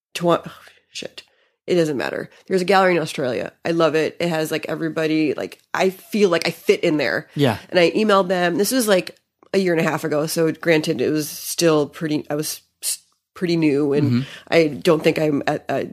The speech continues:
Speaker 1: I was at the level I am now, but they emailed me back and they're like, like, not, not, they didn't have to just not respond, but they emailed me back and told me that I'm not good enough for the roster.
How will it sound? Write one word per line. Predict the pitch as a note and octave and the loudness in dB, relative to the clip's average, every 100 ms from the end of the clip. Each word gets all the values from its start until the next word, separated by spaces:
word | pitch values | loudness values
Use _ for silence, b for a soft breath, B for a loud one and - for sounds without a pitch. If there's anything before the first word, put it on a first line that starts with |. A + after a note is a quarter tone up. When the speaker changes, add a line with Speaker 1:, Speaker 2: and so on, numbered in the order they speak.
| - | -8
Speaker 1:
I | E3 | -2
was | D#3+ D3+ | -2 -2
at | |
the | D#3 | -2
level | D3+ D3 D3 | -2 0 0
I | |
am | C3+ C#3+ | 0 -2
now, | D#3+ D#3+ C#3+ D3 | 0 2 2 0
but | C3 B2+ | -4 -4
they | - | -2
emailed | F3+ F3 | 0 2
me | D#3+ | 2
back | D#3 C3 D#3+ | 2 0 -2
and | |
they're | D3+ | -4
like, | C#3 A2 G#2 - b b b b _ _ _ | -2 -4 -6 -14 b b b b _ _ _
like, | G3 G3 | 0 2
not, | G3 G#3+ D#2+ | 0 0 -4
not, | G3 G3 | -4 -2
they | G3+ | 0
didn't | A#3+ A3 | 0 0
have | F#3 | -2
to | F3+ F3 | -4 -8
just | D#3+ D3+ | -8 -8
not | D3+ | -8
respond, | G#2+ - D#3+ C3 D3 | -8 -6 -6 -6 -6
but | E3+ | -4
they | - | 0
emailed | A#3+ B3 | 2 4
me | G3 | 4
back | F3+ E3 E3 | 4 0 -2
and | D#3 D#3+ | -6 -8
told | F#3+ G3+ F#3+ D3+ | 2 4 2 0
me | E3 B2 D#3 B B - | -4 -2 -6 B B -2
that | E3 | 2
I'm | E3+ | 4
not | D#3+ - | 2 2
good | D#3+ | 2
enough | D#3 D#3 E3+ | 2 0 -2
for | - D3+ | -6 -2
the | D3+ | 0
roster. | D3 - - A#2 - D#3+ | 0 -2 -4 -4 -4 -8